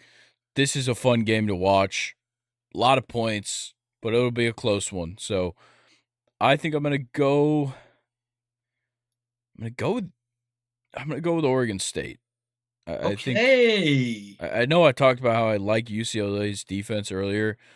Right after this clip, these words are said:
Speaker 1: but Oregon State's a good team.
Speaker 2: Yeah. Yeah, D-, D J's proven himself this year.
Speaker 1: Yeah.
Speaker 2: He's showing he, he can be a quarterback and that he made the right move to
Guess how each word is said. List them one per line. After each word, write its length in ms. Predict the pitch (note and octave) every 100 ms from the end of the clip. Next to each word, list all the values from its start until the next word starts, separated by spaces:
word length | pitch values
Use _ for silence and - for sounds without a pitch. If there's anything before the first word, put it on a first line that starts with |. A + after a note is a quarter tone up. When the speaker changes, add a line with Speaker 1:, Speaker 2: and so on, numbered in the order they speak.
| _ -
Speaker 1:
but 280 | G2+ F2+ - _ _ -
Oregon 280 | A#2+ D3 G2
State's 340 | - G#2+ F#2+
a 40 | F2+
good 240 | F#2 E2+
team. 300 | - F2+ E2+ _ _ _ _ _ _ _ -
Speaker 2:
Yeah. 260 | C#3 B2 - - _ _ _ _ _ _ _ _ _ _
Yeah, 100 | - _
D-, 300 | C3 D#3 -
D 120 | C3+ C#3+
J's 220 | G3 G3
proven 280 | F#3+ G#3+ A3+
himself 340 | G3 F3 C#3+
this 240 | C#3 C3+
year. 200 | B2+ A#2 - _ _ _
Speaker 1:
Yeah. 280 | - F#2 E2+ - _
Speaker 2:
He's 120 | - -
showing 240 | C3+ E3
he, 140 | E3 E3
he 280 | C#3+ C3 C#3
can 160 | D#3
be 140 | C#3 D3+
a 60 |
quarterback 580 | C#3+ D3 F#3 D#3+ B2 C3
and 120 | C3
that 100 | B2
he 140 | B2 C3+
made 280 | C3 C#3+
the 100 | C#3
right 320 | A#2+ A#2+ C#3 C3+
move 360 | D3+ D3+ C#3
to 320 | - B2+ B2